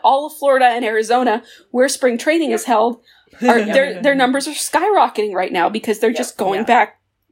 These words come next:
Speaker 1: to regular life because they're tired of the pandemic.
Speaker 3: Right.
Speaker 1: So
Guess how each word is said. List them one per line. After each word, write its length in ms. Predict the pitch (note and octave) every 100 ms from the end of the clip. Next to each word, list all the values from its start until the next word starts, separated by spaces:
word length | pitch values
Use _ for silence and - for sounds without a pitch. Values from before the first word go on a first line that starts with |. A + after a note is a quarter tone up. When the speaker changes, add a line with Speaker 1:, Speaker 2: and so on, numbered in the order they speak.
| _ _
Speaker 1:
to 100 | -
regular 400 | C4 B3+ B3+ C4
life 280 | C4 G#3 A#3
because 260 | C#4+ C#4 B3+
they're 100 | C4+
tired 360 | - - F#3+
of 100 | A#3
the 60 | G#3
pandemic. 680 | - C#4 D4+ G4 - - - _ - - -
Speaker 3:
Right. 160 | G3 -
Speaker 1:
So 480 | - - E4 D#4+ G4+